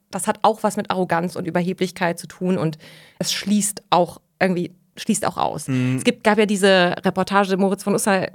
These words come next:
Speaker 1: äh, erwähnt das auch immer wieder, weil das, glaub ich, für ihn auch, wo er mit Christian Kracht kurz nach der Wende losgefahren ist, um D-D-R-Diskotheken zu
Speaker 2: Ja.
Speaker 1: testen. Und das ist ein Text, bei dem man wirklich, also merkt, das ist sozusagen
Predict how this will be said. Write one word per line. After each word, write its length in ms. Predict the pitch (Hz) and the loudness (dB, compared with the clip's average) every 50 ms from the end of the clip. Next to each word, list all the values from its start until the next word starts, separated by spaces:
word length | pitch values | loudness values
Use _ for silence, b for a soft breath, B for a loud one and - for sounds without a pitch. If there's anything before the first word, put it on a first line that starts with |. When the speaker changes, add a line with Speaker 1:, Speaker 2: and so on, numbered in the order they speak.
| - - - | -12 -18 -8
Speaker 1:
äh, 220 | - - - 175 - - - - | -4 -4 -2 -2 -4 -6 -2 2
erwähnt 380 | - 196 175 202 226 262 294 - | 2 6 6 6 6 6 4 2
das 100 | 208 - | 2 2
auch 140 | - - - | 0 0 2
immer 220 | 175 180 185 180 170 | 2 2 2 2 4
wieder, 200 | 214 226 240 175 | 4 4 4 4
weil 80 | 170 180 | 2 2
das, 100 | 170 - | 0 -2
glaub 100 | 170 175 | -4 -6
ich, 100 | 160 - | -4 -6
für 60 | - | -4
ihn 120 | - 202 190 | -2 -2 -2
auch, 120 | 190 - B B B B B B B - - - | -2 -4 B B B B B B B -14 -12 -2
wo 100 | - 208 | 0 2
er 40 | 202 202 | 2 2
mit 100 | 202 - | 2 0
Christian 340 | - 226 - - 214 185 | -4 -4 0 2 0 0
Kracht 400 | 185 - - 208 208 220 - - b b b b b b b _ _ _ | 0 0 2 2 2 2 0 -6 b b b b b b b _ _ _
kurz 160 | - 269 262 247 | 2 4 4 4
nach 80 | 226 | 2
der 100 | 226 - | 2 4
Wende 500 | 190 202 208 202 196 202 202 190 196 - - | 4 4 6 6 6 6 6 4 2 0 -2
losgefahren 560 | - 185 214 226 - - - - 202 190 196 - | 0 0 0 2 0 -2 -2 -2 0 0 2 2
ist, 320 | - 196 190 - - - | 2 0 0 -2 -2 0
um 580 | 190 190 190 185 185 185 185 190 196 190 190 - _ _ _ _ | 2 4 4 4 4 4 2 2 0 -2 -6 -10 _ _ _ _
D-D-R-Diskotheken 1600 | 208 208 180 196 190 - 175 170 185 196 202 190 - _ _ _ _ _ _ - 185 160 - - 180 175 - - 196 170 - - - | 2 4 4 4 4 4 4 4 4 4 2 0 -6 _ _ _ _ _ _ -2 0 0 0 -2 -4 -2 0 0 0 2 0 -2 2
zu 100 | - 135 | 4 6
Speaker 2:
Ja. 80 | 123 113 | 6 6
Speaker 1:
testen. 640 | - 196 190 180 - - - 226 233 254 302 349 b b b b b b b | 4 2 0 0 -4 0 2 4 4 4 2 0 b b b b b b b
Und 200 | - 202 - - | 2 2 4 4
das 160 | 180 180 - | 2 2 0
ist 280 | - 190 190 - - - | -2 -4 -6 -2 0 2
ein 520 | 208 202 190 190 190 190 185 175 175 - _ _ _ _ _ _ - | 2 4 4 4 4 2 2 0 -4 -10 _ _ _ _ _ _ -4
Text, 520 | - 196 208 - - - - - - - _ | 0 2 2 2 0 -4 -8 -8 -12 -14 _
bei 140 | 190 185 180 | 2 2 4
dem 140 | 180 185 196 | 4 4 6
man 240 | 190 190 190 - - | 4 4 2 2 2
wirklich, 640 | 208 226 220 - - 208 202 208 202 - - - _ | 2 0 2 2 2 2 2 2 0 -4 -10 -10 _
also 180 | - 185 175 196 | -2 0 2 4
merkt, 360 | 196 190 175 185 214 226 - | 4 4 4 4 2 2 -2
das 120 | 196 180 - | -6 -6 -6
ist 200 | - 185 - - | -6 -6 -6 -8
sozusagen 420 | 180 - - 202 190 190 185 190 | -6 -2 0 0 0 0 -2 -6